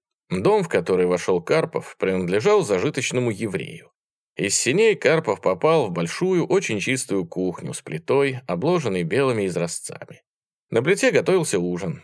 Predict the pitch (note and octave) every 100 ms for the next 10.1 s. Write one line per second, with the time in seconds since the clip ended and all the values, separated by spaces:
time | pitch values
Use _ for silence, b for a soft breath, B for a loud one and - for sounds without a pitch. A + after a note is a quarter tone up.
0 | _ - G2+ C#3+ A3+ D#3+ - G2+ D3 G#2
1 | G2+ F2 F2 F#2 F#2 C3+ C3+ F#2+ F2 F2+
2 | A2 F3+ E3+ G2 - F2 F2+ F#3 E3+ -
3 | B2 B2 E2+ - - - - _ _ _
4 | _ _ G#2+ F3 A#3+ A3+ G#2+ F#2 F2+ F2+
5 | - F#3+ F#3+ E3 D3+ D3 D3 D3 C3 B2
6 | B2+ G#3 G#3 G#2+ G2 F#2+ - G2+ F#2+ G2
7 | F2+ F#2+ F2+ F#2 F2 E2 - E2 E2+ E3
8 | F3 E3+ G2+ E2 F2+ - G#2+ A2+ - A2+
9 | D#3+ F3+ D3+ D#2 A1 A1+ A1+ - - -